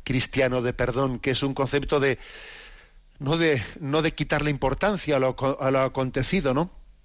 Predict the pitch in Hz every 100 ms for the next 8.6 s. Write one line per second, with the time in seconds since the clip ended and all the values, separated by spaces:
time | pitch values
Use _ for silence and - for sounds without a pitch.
0 | - - - - 120 135 139 139 135 131
1 | 127 120 175 - 175 - 170 - - -
2 | - - - _ - 120 139 139 131 127
3 | - _ _ _ _ _ - 139 131 127
4 | 127 117 117 - 190 180 196 208 - _
5 | _ - - - - 160 151 147 185 208
6 | - 208 156 175 202 196 180 196 - 170
7 | 196 185 175 151 - - 170 170 196 185
8 | 113 117 135 - 131